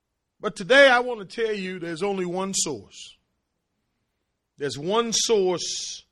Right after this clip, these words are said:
of joy, and that source, amen, is reliable. The world offers us joy temporarily. The moment that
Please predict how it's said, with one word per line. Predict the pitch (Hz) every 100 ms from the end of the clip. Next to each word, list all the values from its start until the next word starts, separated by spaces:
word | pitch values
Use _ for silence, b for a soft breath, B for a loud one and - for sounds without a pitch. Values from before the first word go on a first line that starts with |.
| _ _ _ _ _ _ _
of | - 143
joy, | 120 185 185 160 143 131 - _ _
and | 151 151 147
that | 170 196 -
source, | - - - 240 160 120 - - - - - _ _ _ _ _
amen, | 147 156 143 127 101 107 110 _ _ _ _ _ _ _ _ _ _ _ _ _ _ _ _ _ _ _ _ _ _
is | 165 147
reliable. | 160 147 127 104 92 - _ _ _ _ _ _ _ _ _ _ _ _ _ _ _ 143
The | 190
world | 185 240 247 226 185 160
offers | - 196 180 165 139
us | 160
joy | 123 - 175 165 151 135 -
temporarily. | - 165 135 135 147 117 90 - _ _ _ _ _ _ _ _ _ _ _ _ _ _ _
The | 139
moment | 175 214 202 170 - - 147
that | 165 151 -